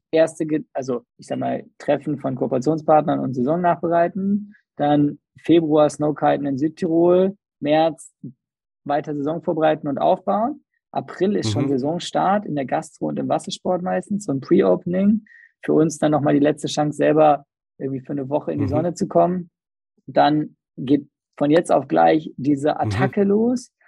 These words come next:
Speaker 1: und du hast wirklich bis Ende der Saison wirklich Vollgas und wir haben auch die Nebensaison mittlerweile echt cool ausgelastet, dadurch, dass wir irgendwie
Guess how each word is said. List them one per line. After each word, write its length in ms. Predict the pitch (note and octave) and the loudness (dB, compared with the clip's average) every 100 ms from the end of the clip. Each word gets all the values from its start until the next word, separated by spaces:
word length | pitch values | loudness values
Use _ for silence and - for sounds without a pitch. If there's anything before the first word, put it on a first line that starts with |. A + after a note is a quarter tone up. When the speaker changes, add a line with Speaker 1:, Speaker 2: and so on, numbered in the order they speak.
| _ _ - | _ _ -8
Speaker 1:
und 200 | D3 C3 | -6 0
du 60 | |
hast 220 | D3+ C#3 D3 | 2 2 0
wirklich 520 | D3 D#3 D#3 D3 - _ _ _ | 2 4 4 2 -6 _ _ _
bis 280 | F3 D#3+ D3+ | 2 2 2
Ende 340 | - D#3 F3+ E3+ | -2 0 2 0
der 140 | E3 | -2
Saison 640 | D#3+ D3+ D#3 D#3+ D#3+ D#3 - | -2 -4 -2 -2 -2 -2 -6
wirklich 500 | D3 D3 D3+ C#3+ - - | -8 -2 0 -2 -6 -6
Vollgas 640 | D#3 F3+ F#3 F#3 F#3 - | -4 -2 -2 -2 -4 -8
und 160 | C#3+ C3+ | -10 -8
wir 80 | C3+ | -6
haben 120 | C#3+ | -6
auch 100 | - | -6
die 100 | C#3+ | -2
Nebensaison 460 | C#3 D3+ D3 C#3+ C#3+ | 0 2 0 0 0
mittlerweile 420 | C#3+ C#3 C#3 - | 0 2 2 0
echt 180 | - _ - | -6 _ -4
cool 100 | D3+ | 0
ausgelastet, 680 | D3+ D#3 D3+ D3 C#3+ - C#3+ | 0 0 0 0 -2 -4 -4
dadurch, 240 | C#3 C3 | -4 -4
dass 220 | C#3 - | -10 -6
wir 160 | C#3 C3+ _ _ - - - - _ _ | -6 -6 _ _ -20 -20 -20 -20 _ _
irgendwie 640 | - D3+ C#3+ C3+ C3+ D3 | -2 0 2 4 4 2